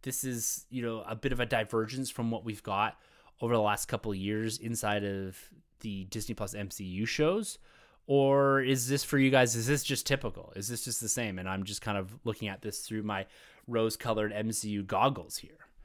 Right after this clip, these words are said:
So hit me up. You know, you know where to get me on Twitter, email, wherever. But we're gonna continue kind of with the M C U here because just this past week,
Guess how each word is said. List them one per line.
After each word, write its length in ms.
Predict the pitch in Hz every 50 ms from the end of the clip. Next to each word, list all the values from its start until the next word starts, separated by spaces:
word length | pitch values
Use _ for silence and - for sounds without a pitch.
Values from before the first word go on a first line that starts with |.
| - - _ -
So 320 | - 104 92 87 87 87 -
hit 180 | - 151 190 240
me 100 | 285 185
up. 260 | 139 180 - - _ _
You 120 | - 135
know, 180 | 117 131 185 190 - -
you 100 | 131 135
know 120 | 175 214
where 80 | 208 202
to 80 | 190
get 180 | 139 - 117 117
me 180 | 139 170 214 -
on 160 | - 117 139 -
Twitter, 400 | - - 156 151 180 220 233 - - - - - -
email, 300 | 147 156 156 160 156 143
wherever. 400 | 123 113 113 113 120 151 214 202
But 140 | 208 196 185
we're 80 | 220
gonna 120 | 302 359 320
continue 400 | 247 156 - - 165 220 226 175
kind 200 | - - 139 135
of 60 | 127
with 140 | 127 120 -
the 100 | 123 120
M 120 | 117 113
C 160 | - - 113
U 100 | 110 147
here 220 | 196 - 117 101 95
because 480 | 110 107 - - 117 117 113 - - - - - - - - - - - - - - - - - - -
just 180 | 196 208 -
this 120 | - - -
past 360 | - 143 147 147 - - -
week, 420 | 117 147 196 - - - - -